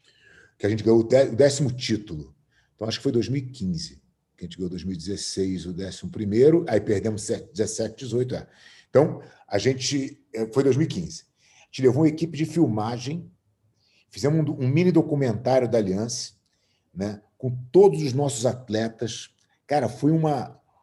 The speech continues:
foi uma experiência de, de, e eu me lembro de estar sentado no, na mesa de café da manhã com o Jacaré, com o Gigi, né,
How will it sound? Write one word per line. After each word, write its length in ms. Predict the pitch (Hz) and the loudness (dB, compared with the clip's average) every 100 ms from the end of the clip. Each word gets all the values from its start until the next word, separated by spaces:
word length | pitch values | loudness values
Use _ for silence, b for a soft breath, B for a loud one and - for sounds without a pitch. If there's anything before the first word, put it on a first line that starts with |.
| _ | _
foi 140 | - | -4
uma 140 | 156 160 | -2 -2
experiência 960 | - - 151 151 127 147 143 156 139 | -4 0 4 4 2 0 0 2 2
de, 180 | 104 131 | 0 -6
de, 500 | - 98 127 131 120 | -6 -2 2 2 4
e 40 | 127 | 2
eu 100 | 143 | 4
me 100 | 135 | 2
lembro 180 | 143 147 | 0 0
de 60 | |
estar 120 | 139 | 0
sentado 600 | 127 139 123 127 131 120 | 0 -2 -2 0 0 2
no, 200 | 120 117 | 0 -2
na 80 | 113 | -2
mesa 180 | 120 123 | 0 0
de 80 | 127 | -2
café 300 | - 113 120 | -6 -4 -2
da 120 | 117 | -2
manhã 180 | 110 120 | -2 -4
com 80 | 123 | -4
o 40 | |
Jacaré, 440 | 113 113 98 117 | -4 -4 -4 -4
com 120 | - 92 | -4 -8
o 20 | |
Gigi, 400 | 95 82 127 113 | -10 -4 -2 -2
né, 180 | 101 | -2